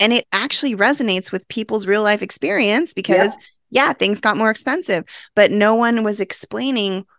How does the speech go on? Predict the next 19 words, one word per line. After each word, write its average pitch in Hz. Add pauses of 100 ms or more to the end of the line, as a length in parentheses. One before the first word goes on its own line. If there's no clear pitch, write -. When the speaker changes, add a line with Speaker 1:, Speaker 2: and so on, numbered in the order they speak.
(200)
Speaker 1:
what 202
that 190
meant 240
on 190
the 175
other 165
side. 220
Like, 147 (320)
the 165
fact -
that 190
corporations 208
were 175
part 160
of 196
price 269
gouging, 139
which 160 (320)
then 170